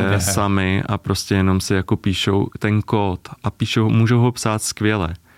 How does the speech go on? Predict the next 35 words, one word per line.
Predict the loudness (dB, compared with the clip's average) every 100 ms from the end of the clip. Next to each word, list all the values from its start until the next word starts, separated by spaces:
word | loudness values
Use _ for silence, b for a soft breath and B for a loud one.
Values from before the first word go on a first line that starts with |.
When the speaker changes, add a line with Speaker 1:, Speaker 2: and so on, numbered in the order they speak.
| b b b -8
Speaker 2:
ale | -2 0
já | 0
s-, | -2
prostě | -6 -6 -4 0 2
nevěřím | 2 2 0 0
tomu, | 0 0
že | -2
to | -2
bude | 0 0 0
stačit | -4 -6 -6 -6
jako | -4 -4
v |
budoucnu, | 0 0 0 -2 -4 -4 -12 -6
Speaker 1:
Hmm. | -2 -2
Speaker 2:
pokud | -2 0
bude | 2 2
jako | 0 -4 -2
A | -2
I, | -2 -2
bude | 0 0
tam | -2
přesně | -2 -4 -2
muset | -2 -2 -2 0
být | 0 -2
ten | -2 -2 -4 B B -4
lidský | -2 -2 -4
prvek, | -2 -4 -4 -6
třeba | -6 -4 -4 -6 B B B -2
to, | -2
že | 0
má | 0 -2
expertízu | -6 -6 -6 -4 -4 -4
v | -2
tom | -2 0
fintech, | -2 -2 -2